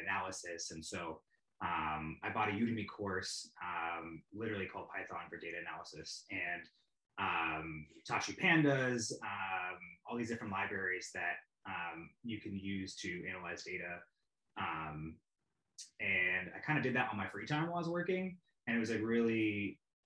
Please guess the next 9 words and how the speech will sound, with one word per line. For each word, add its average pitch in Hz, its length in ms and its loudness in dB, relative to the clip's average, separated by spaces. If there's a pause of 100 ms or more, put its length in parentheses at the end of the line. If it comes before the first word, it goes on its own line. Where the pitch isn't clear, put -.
(260)
energizing. 175 580 6
Like, 117 160 6
it 113 180 2
kinda 107 200 0
gave 104 200 0
me 104 180 -2
this, 98 360 -2
um, 92 540 -2 (1400)
um, 90 680 2